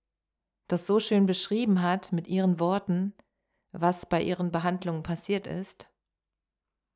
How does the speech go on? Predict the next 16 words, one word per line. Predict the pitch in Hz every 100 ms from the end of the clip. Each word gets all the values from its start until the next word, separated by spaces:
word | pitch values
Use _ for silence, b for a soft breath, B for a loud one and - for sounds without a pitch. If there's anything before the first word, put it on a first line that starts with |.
| _ _ _ _ _ _ _
Und | 175 170 165
ich | 165 180
möchte | 180 180
das | 170 170
jetzt | 170 -
grad | - 160 -
mal | 170
mit | 170 165
dir | 151
teilen | - 165 170 180 175
und | 160
vorlesen. | - 190 185 165 165 185 214 - _ _ _ _ _ _ _ _ _ _ _ _ _
Ulla | 196 202 190
sagt, | 180 180 196 - b b b -
die | 190
Gedanken, | 185 175 202 269 - 160 151